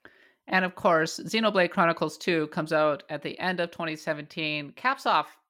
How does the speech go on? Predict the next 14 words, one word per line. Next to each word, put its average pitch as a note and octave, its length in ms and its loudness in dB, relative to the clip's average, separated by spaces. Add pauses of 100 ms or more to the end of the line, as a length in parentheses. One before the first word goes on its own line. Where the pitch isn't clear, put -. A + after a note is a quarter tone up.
(140)
just - 260 -10
an D3+ 80 -8
incredible B2+ 500 -4
start B2+ 520 -2 (420)
for D#3 160 -2
Nintendo. C#3+ 640 -4
They F#3 80 -2
just A#3 220 -8
explode A#3 480 -2
out G3+ 160 4
of E3+ 80 -4
the D#3+ 60 -6
gate C#3+ 420 -2
with C3 280 -4